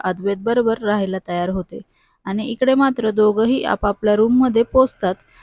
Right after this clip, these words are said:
आणि रूममध्ये गेल्यावर मात्र मनातल्या मनातच विचार करू लागतात की, "आता इथं आल्यावर पुढे कसं?" तर मनातही दोघं जण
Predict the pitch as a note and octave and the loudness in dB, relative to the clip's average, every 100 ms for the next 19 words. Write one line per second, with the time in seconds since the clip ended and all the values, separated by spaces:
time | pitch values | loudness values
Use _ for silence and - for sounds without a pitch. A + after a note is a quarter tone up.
0 | _ A#3 B3 A#3+ B3 C4 C#4+ C4+ C4 A#3+ | _ -2 2 2 4 4 6 4 4 4
1 | A3 A3+ B3 B3 B3+ A3 G#3+ G#3+ G#3+ G#3+ | 4 2 2 0 -2 -4 -4 -4 -6 -6
2 | A#3 A3 G#3 G#3 B3 A#3+ A3 - A#3 A#3 | -6 -4 -6 -6 -8 -8 -10 -6 -6 -2
3 | A#3+ A#3+ A#3+ A#3+ A3+ - A3+ G3+ F#3+ A3 | -2 0 -2 -4 -10 -6 -4 -2 -2 -4
4 | G#3 - - A3 G#3+ G#3+ A3 - F#3+ G3 | -4 -4 -6 -4 0 0 -2 -2 -2 -2
5 | F#3+ F#3 - F3 _ _ _ _ - C4 | -4 -8 -10 -14 _ _ _ _ -2 0
6 | A#3 A3+ A3+ B3 C#4 C4+ G#3+ G#3 A3 A3 | 0 -2 -2 -2 0 0 2 2 0 0
7 | A3+ | 0